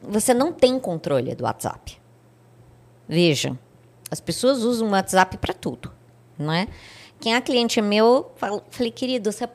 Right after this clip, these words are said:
pode mandar a interrogação que você quiser. Eu já tenho no meu contrato de trabalho que eu não atendo pro WhatsApp. Simples assim. Você quer me ligar? Eu vou te atender.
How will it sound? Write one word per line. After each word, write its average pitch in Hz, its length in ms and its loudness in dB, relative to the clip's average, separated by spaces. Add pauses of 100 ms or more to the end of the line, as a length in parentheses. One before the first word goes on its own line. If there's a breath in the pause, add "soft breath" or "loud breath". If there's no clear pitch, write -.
(200)
pode 247 400 -4
mandar 214 1080 -2
a - 80 -4
interrogação 208 720 0
que - 80 -6
você 247 100 0
quiser. 180 560 4 (220)
Eu 185 160 4
já 196 140 6
tenho 247 220 4
no 240 100 2
meu 247 180 4
contrato 185 480 -4
de 160 140 -6
trabalho 175 400 6
que - 80 -2
eu 208 40 4
não 185 160 2
atendo 202 380 -2
pro 208 140 0
WhatsApp. - 580 -4 (720)
Simples 269 460 -6
assim. 302 260 -4
Você 190 140 0
quer 247 180 2
me 247 100 2
ligar? 180 520 4 (1300 soft breath)
Eu 185 120 0
vou 127 180 0
te - 120 -2
atender. - 380 -6